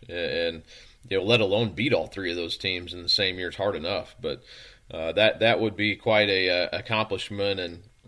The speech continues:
you know, I don't think it'll happen this. I think Ben Davis will score somehow, but, uh, I could be wrong. I mean, that's a, that's a super,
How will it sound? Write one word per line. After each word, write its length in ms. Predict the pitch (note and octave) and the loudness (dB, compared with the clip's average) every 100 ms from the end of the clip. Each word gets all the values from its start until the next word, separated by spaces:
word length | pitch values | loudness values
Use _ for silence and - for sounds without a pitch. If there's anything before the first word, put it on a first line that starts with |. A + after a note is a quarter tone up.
| - | -6
you 100 | G2+ | 2
know, 60 | |
I 100 | F#2+ | 6
don't 220 | C3+ B2 A#2+ | 6 6 6
think 180 | C3 | 4
it'll 180 | D3+ B2+ | 6 6
happen 320 | B2+ C#3 C#3+ | 8 6 4
this. 160 | C3 B2 | -2 4
I 120 | A2+ | 4
think 180 | A#2+ B2 | 6 4
Ben 160 | A2+ G#2+ | 2 4
Davis 340 | A2+ A2 A2 | 4 4 0
will 140 | G#2 | -2
score 400 | F#2 - A2 A2+ | -2 -2 0 0
somehow, 460 | A2 A2+ G2+ G#2+ A2 | 2 -2 0 0 0
but, 320 | G#2 F2+ - | 0 -6 -2
uh, 160 | F#2 F2 | 0 0
I 60 | |
could 220 | F2+ A#2 G2 | 0 -4 -2
be 120 | F2+ | -4
wrong. 320 | F#2+ F#2 E2 | -2 -2 -4
I 20 | |
mean, 160 | E2+ E2+ | -6 -4
that's 220 | F2+ - | -4 -4
a, 100 | E2+ | -8
that's 260 | E2 G2 - | -2 -2 -2
a 80 | |
super, 520 | E2+ - A2 - F#2 | -2 0 -2 -4 -8